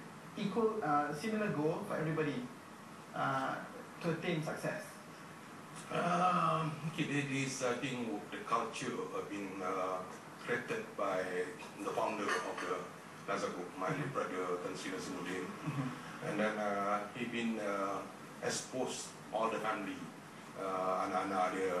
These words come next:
Speaker 2: my chairman now, Datuk Faizal,
Speaker 3: Mm-hmm.
Speaker 2: uh, S M Nasar, then, uh, all the sisters, and my brother, uh, another brother, Datuk Salahuddin. Actually, um, we've been, uh, trained,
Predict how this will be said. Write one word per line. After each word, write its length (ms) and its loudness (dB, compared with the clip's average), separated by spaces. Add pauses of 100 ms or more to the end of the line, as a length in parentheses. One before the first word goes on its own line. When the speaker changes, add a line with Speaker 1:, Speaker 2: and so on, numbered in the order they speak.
(220)
Speaker 2:
my 160 0
chairman 400 0
now, 180 4
Datuk 240 -2
Faizal, 720 2
Speaker 3:
Mm-hmm. 140 2 (200)
Speaker 2:
uh, 600 2
S 180 0
M 80 0
Nasar, 640 4 (400)
then, 240 0
uh, 500 0
all 180 4
the 80 -2
sisters, 760 -2
and 100 -4
my 120 2
brother, 580 0 (400)
uh, 320 2
another 240 0
brother, 320 0
Datuk 180 -2
Salahuddin. 540 0 (420)
Actually, 400 4
um, 460 4 (240)
we've 160 6
been, 400 2
uh, 560 0 (140)
trained, 440 2